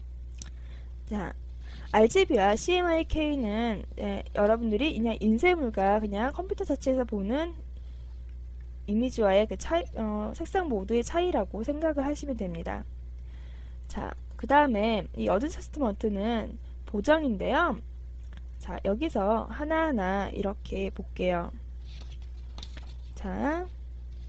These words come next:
일단 많이 쓰이는 것부터 제가 짚어드릴게요. 브라이트 인스터-, 브라이트와 콘트라스트가 있는데요.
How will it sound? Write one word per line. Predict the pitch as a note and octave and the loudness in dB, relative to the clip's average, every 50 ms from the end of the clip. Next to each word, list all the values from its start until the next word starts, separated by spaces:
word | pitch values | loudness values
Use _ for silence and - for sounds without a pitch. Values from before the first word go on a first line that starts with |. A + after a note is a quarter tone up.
| - - - - - - - - - - - - - - - - - - - - - - | -12 -12 -12 -12 -12 -12 -12 -12 -12 -12 -12 -12 -12 -12 -12 -12 -12 -12 -12 -10 -8 -6
일단 | E4 D#4+ - C#4+ A#3 A3+ A#3 A#3 - | -6 -2 2 2 4 4 4 2 0
많이 | - F#3 F#3+ G3+ G#3+ | 0 -2 0 0 -2
쓰이는 | G#3+ - D#4 E4+ F4+ F4+ F4 E4+ D4+ | 0 0 0 0 0 0 -2 0 0
것부터 | D4 A3 - - - - G#3+ A3+ C4 | 0 0 -2 -6 -4 0 2 2 2
제가 | C4 - G3+ - F#3 G3 G3+ G3+ G3+ - - - - | 2 0 -2 -2 0 0 0 0 -2 -4 -8 -12 -12
짚어드릴게요. | - - - G#3 F#3 - F#3 F#3+ - - - F#3+ G3 A3+ C4 D4+ E4 F4 - - - - - - - - - - - - - | -10 -6 -4 -4 -4 -4 -6 -6 -6 -6 -4 -2 0 0 0 0 0 -2 -4 -8 -12 -12 -12 -12 -12 -12 -12 -12 -12 -8 -2
브라이트 | - A#3 C4 D#4 F4+ F4 - - | 2 4 6 6 4 4 0 -2
인스터-, | D#4+ D4+ - - - C#4 B3+ B3 - - - | -4 -4 -4 -2 0 2 2 2 0 -4 -2
브라이트와 | - A#3+ A#3+ C4 C#4+ C4+ - - C4 B3+ C4+ D4 | 2 4 4 4 4 2 0 2 4 6 6 4
콘트라스트가 | D4 - F4 F4 - - F#4+ F4+ - - - C4+ | 4 0 -6 -4 0 0 0 0 -2 -2 0 0
있는데요. | A3+ G3+ G3 F#3+ G3 F#3+ G3+ B3 D#4 E4+ D#4+ - | 2 2 0 -2 -2 0 2 2 4 4 2 0